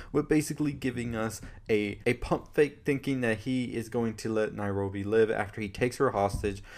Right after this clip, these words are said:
and the group does cooperate for her to be able to be released, and ultimately he does before he shoots her in the head, pretty much leaving us to think,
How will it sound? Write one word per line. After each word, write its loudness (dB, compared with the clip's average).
and -2
the -2
group -2
does 6
cooperate 2
for -4
her 0
to -10
be -6
able -4
to -12
be -10
released, 0
and 4
ultimately 2
he -6
does 6
before 0
he -8
shoots -8
her -2
in -2
the 0
head, 6
pretty 4
much 4
leaving 2
us 0
to -2
think, 2